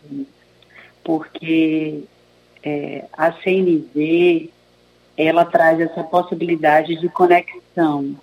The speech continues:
humana, né? Ela vai conectar com aquilo que está vivo em nós e com o que está vivo no outro.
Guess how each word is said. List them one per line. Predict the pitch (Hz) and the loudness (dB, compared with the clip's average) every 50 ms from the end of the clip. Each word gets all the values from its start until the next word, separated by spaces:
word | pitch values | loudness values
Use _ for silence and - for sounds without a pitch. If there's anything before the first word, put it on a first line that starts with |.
| _ _ _ _ _ _ _ _ _ _ - | _ _ _ _ _ _ _ _ _ _ -6
humana, | - 160 170 175 170 165 160 160 156 156 151 143 117 107 - - _ _ | -2 0 0 4 6 6 6 4 4 2 0 0 -2 -6 -12 -18 _ _
né? | - 147 151 160 | -8 -2 2 4
Ela | 170 170 170 165 | 4 4 4 2
vai | - - 156 151 151 160 165 170 165 - _ _ _ _ _ _ | 2 2 2 4 4 4 2 0 -2 -6 _ _ _ _ _ _
conectar | - - 208 208 202 202 202 202 - - - - - 165 156 151 151 147 151 160 185 - - - - _ _ _ _ _ _ - | 2 4 6 8 8 6 6 4 -2 -10 -8 0 2 2 4 4 4 2 2 0 0 -4 -6 -8 -16 _ _ _ _ _ _ 0
com | - 190 185 | 2 4 4
aquilo | 190 190 190 - - 196 196 208 202 208 208 | 4 2 -2 -4 -2 2 4 6 6 6 6
que | 202 - 208 202 | 4 0 -4 -6
está | - - - 196 185 | -4 2 2 4 4
vivo | 180 185 190 185 185 190 | 6 4 4 4 4 4
em | 190 196 | 4 4
nós | 185 175 170 170 170 175 185 196 214 240 254 254 - - - - - | 6 6 6 8 8 8 6 6 4 4 2 -2 -6 -12 -20 -6 -4
e | 208 196 | -4 0
com | - 208 202 | 2 4 2
o | 196 | 4
que | - 208 | 2 -2
está | - - - 196 185 | -2 2 4 4 4
vivo | 165 180 190 190 190 190 202 | 4 4 4 4 4 4 2
no | 208 220 233 240 | 2 2 6 6
outro. | 208 170 151 147 147 139 - - - - | 6 6 6 4 2 0 -2 -8 -14 -20